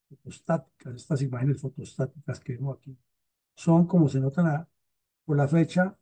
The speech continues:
de enero de mil novecientos ochenta y nueve al iniciar el año. Alcanzamos a ver la fecha en,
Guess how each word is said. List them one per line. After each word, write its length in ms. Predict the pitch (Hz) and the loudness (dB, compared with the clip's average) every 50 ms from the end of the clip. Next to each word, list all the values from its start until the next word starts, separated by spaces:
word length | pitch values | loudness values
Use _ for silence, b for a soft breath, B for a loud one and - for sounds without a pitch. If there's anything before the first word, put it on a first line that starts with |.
| _ _ | _ _
de 240 | 160 131 143 143 139 | -10 -2 0 2 4
enero 420 | 139 147 156 160 165 185 190 190 180 | 6 6 6 4 4 2 0 -2 -6
de 160 | 156 139 135 | -6 -6 -4
mil 180 | 135 139 147 156 | -4 -2 -2 -2
novecientos 560 | 165 165 151 135 110 123 135 127 - - 160 | -2 -2 -2 -2 -4 -4 -6 -6 -2 -2 -2
ochenta 420 | 139 135 - 127 123 _ - 120 | -2 -2 -6 -10 -10 _ -14 -12
y 40 | 123 | -10
nueve 200 | 123 127 131 139 | -8 -4 -2 -2
al 80 | 139 135 | -2 -2
iniciar 320 | 127 123 110 123 139 135 | -4 -6 -4 -2 0 2
el 80 | 143 156 | 4 4
año. 180 | 165 147 131 - _ _ | 2 2 0 -2 _ _
Alcanzamos 540 | _ _ _ 135 - 123 123 127 131 120 | _ _ _ -16 -14 -12 -10 -10 -10 -12
a 100 | 123 120 | -14 -18
ver 180 | 117 117 - _ _ _ _ _ _ _ _ _ _ _ _ _ _ - | -20 -20 -20 _ _ _ _ _ _ _ _ _ _ _ _ _ _ -2
la 160 | 147 143 139 | -2 -2 0
fecha 480 | 143 151 143 135 143 - 151 135 135 - _ _ _ _ _ _ _ _ _ _ _ _ _ _ | 2 2 2 0 0 -4 -6 -6 -6 -8 _ _ _ _ _ _ _ _ _ _ _ _ _ _
en, 320 | - 135 127 123 151 180 | -8 -8 -8 -8 -10 -14